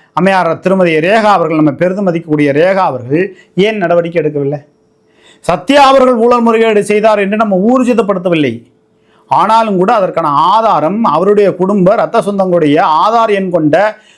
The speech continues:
வங்கி வரவு கணக்குகளை நீங்கள் ஆய்வு செய்கிற போது, லஞ்ச ஊழ்-,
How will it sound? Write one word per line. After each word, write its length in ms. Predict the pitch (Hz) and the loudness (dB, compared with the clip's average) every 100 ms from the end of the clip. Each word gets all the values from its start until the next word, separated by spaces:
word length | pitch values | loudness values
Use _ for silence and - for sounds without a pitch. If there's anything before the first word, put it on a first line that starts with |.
| _ | _
வங்கி 380 | 151 208 220 233 | -4 0 0 0
வரவு 340 | 180 208 233 | 0 0 0
கணக்குகளை 680 | 202 190 180 170 156 151 170 | 0 -2 -2 -2 0 -2 0
நீங்கள் 460 | 170 175 160 135 - _ | 0 0 0 -4 -10 _
ஆய்வு 380 | - 175 233 226 | 0 2 2 0
செய்கிற 260 | 185 165 143 | -4 -4 -4
போது, 280 | 135 160 | 0 2
லஞ்ச 480 | 190 165 196 214 202 | 2 0 0 2 0
ஊழ்-, 340 | 143 147 151 | 0 0 0